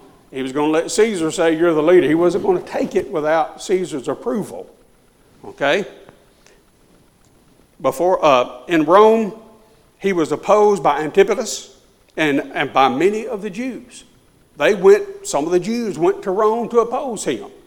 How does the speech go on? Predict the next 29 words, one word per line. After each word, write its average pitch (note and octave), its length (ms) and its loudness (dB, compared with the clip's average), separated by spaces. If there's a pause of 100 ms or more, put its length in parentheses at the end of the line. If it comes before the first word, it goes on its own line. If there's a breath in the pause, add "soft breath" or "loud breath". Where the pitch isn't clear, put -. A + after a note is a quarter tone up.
(240 soft breath)
to F#3 80 -16
say, D#3 180 -4
"We D#3+ 220 2
don't G#3+ 240 -2
want B3 280 -4
him D#3+ 200 -4
to C3+ 80 -8
be B2+ 180 -6
our A2 180 -2
leader." G2+ 280 -8 (1700 soft breath)
They C3+ 180 0
feared F3+ 380 4
his E3+ 160 0
cruelty. C#3+ 520 4 (1300 soft breath)
But E3+ 500 -2
in C3+ 180 -4
four C#3+ 260 2
B F#3 180 2
C, C3+ 520 -2 (200)
Augustus D#3 580 0
allotted D3 460 0
him E3+ 260 2
the C3+ 80 -4
greater D#3 400 2
part F3+ 460 2
of D#3 160 -4
the E3 80 0
kingdom, E3 540 -4 (440 soft breath)
Samaria, F3 800 2